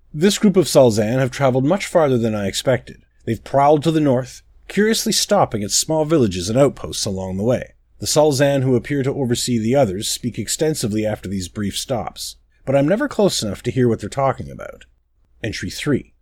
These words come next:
A few of the Sulzan split off from the rest of the group. They took victims from a town nearby and headed south with them. I wanted to help, but I am severely outnumbered here. The best I can do is gather more information. If I can find out what exactly it is that they're doing,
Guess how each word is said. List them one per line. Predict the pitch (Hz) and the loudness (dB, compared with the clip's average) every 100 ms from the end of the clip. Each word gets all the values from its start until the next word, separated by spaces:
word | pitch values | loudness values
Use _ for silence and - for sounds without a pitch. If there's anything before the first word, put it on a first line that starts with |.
| _ | _
A | 131 | -6
few | - 214 | 2 2
of | 269 | 4
the | 170 | 2
Sulzan | - 139 113 98 101 123 | 2 4 4 2 -2 -2
split | - 170 165 | -2 0 2
off | 147 151 | 2 0
from | 147 | 0
the | 120 | 0
rest | 110 110 120 | 2 0 -4
of | |
the | 107 | -4
group. | 101 - - _ _ | -4 -8 -18 _ _
They | - 131 | -4 0
took | 160 | 0
victims | 131 175 - 202 | 0 -2 0 -2
from | - 180 | 0 -2
a | |
town | - 156 139 117 | 0 -2 0 0
nearby | 95 78 65 64 - _ | -2 -6 -10 -12 -16 _
and | 95 | -10
headed | 90 104 98 | -6 -6 -2
south | - 160 135 90 | 2 2 0 -8
with | - | -16
them. | 60 50 _ _ | -20 -20 _ _
I | - | -6
wanted | 131 180 202 175 | 0 2 0 -2
to | 170 | -2
help, | 151 110 - - _ | 0 0 -4 -18 _
but | 113 | -4
I | 117 | -2
am | 107 | -2
severely | - 110 127 151 127 | -2 0 4 6 6
outnumbered | 104 95 117 95 85 | 2 0 0 -2 -6
here. | - - - _ _ | -12 -16 -16 _ _
The | 120 | 2
best | 156 - | 2 4
I | 170 | 2
can | 156 | 2
do | 143 139 | 4 2
is | 110 | 4
gather | 123 117 113 | 4 6 4
more | 113 107 | 2 0
information. | 101 104 101 92 - - _ _ | -2 -4 -4 -6 -10 -16 _ _
If | 110 | -4
I | 147 196 | -2 0
can | 247 | 0
find | - 175 160 127 | 0 0 2 2
out | 107 | 2
what | 107 135 | 0 -2
exactly | 190 123 135 170 - 175 | -2 -2 0 0 2 2
it | 151 | 2
is | 151 123 | 0 -2
that | 117 | -4
they're | 104 | -4
doing, | 90 - 156 120 - - | -6 2 4 4 0 -14